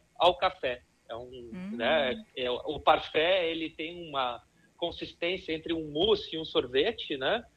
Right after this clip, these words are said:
Speaker 1: E, e, e o café, ele, ele cai, cai super bem como uma sobremesa. E teve uma vez que eu e o, o chefe Carlos Christensen, a gente ia fazer um, um evento pra uma empresa de café.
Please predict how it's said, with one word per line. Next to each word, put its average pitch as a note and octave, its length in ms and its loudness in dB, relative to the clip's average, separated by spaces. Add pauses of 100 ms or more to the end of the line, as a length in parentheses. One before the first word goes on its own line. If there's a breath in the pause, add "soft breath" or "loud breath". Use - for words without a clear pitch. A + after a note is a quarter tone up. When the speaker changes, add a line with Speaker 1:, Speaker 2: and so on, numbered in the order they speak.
(460 soft breath)
Speaker 1:
E, D#3+ 960 -2
e, E3 60 -4
e - 40 2
o E3+ 80 0
café, G3+ 440 2
ele, A#3 140 -6 (160)
ele E3+ 160 -4
cai, A3 280 4 (160)
cai F#3 200 2 (260)
super G3+ 320 -2
bem D#3 260 0
como C#3+ 180 -4
uma C#3 120 -4
sobremesa. C3+ 840 -6 (560)
E B2+ 640 -6
teve E3 220 0
uma D#3+ 180 2
vez D3+ 300 2
que C#3 280 -4 (140)
eu E3 280 2
e D#3+ 40 -2
o, A#2 340 -4
o C#3 120 -10
chefe D3 380 2
Carlos D3+ 320 2
Christensen, C#3 640 -4
a C3 60 -2
gente D3 220 -4
ia D#3 80 4
fazer C#3 360 2
um, D3 280 -2 (460)
um D3 140 2
evento D#3 440 6
pra F3 140 -2
uma E3+ 140 2
empresa F3 360 2
de - 120 -6
café. D#3 500 4